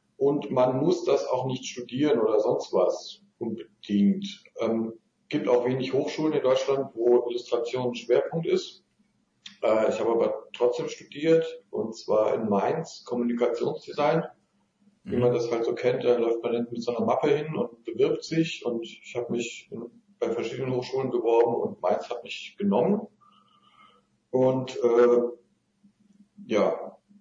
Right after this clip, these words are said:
Speaker 1: dann habe ich Kommunikationsdesign studiert, wo man in alle Bereiche des Designs mal so, so reinguckt. Man hat auch mit Fotografie zu tun, Typografie,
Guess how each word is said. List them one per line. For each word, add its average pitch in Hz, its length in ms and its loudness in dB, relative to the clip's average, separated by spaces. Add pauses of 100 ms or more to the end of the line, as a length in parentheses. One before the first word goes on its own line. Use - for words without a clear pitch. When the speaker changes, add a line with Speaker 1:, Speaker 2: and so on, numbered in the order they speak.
Speaker 1:
dann 113 180 0
habe 113 140 -2
ich 110 100 -8
Kommunikationsdesign 123 1000 0
studiert, 123 840 -4
wo 110 120 -2
man 113 360 0
in 107 280 -6 (260)
alle 117 260 4
Bereiche - 460 4
des - 160 -2
Designs 104 540 0
mal 104 140 0
so, 98 320 0
so 104 120 0
reinguckt. 90 560 -2 (120)
Man 101 140 2
hat 101 100 -4
auch - 140 -4
mit 104 120 -6
Fotografie - 540 -4
zu 131 140 -6
tun, 131 460 -4
Typografie, 117 1000 -4